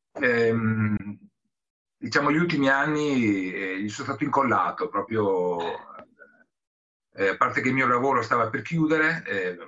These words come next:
lavoravo il vetro, appunto, e Murano stava già incominciando a dare i primi segni per via dell'entrata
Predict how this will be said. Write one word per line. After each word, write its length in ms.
lavoravo 360
il 60
vetro, 360
appunto, 360
e 260
Murano 440
stava 280
già 160
incominciando 800
a 240
dare 220
i 60
primi 200
segni 500
per 240
via 220
dell'entrata 1200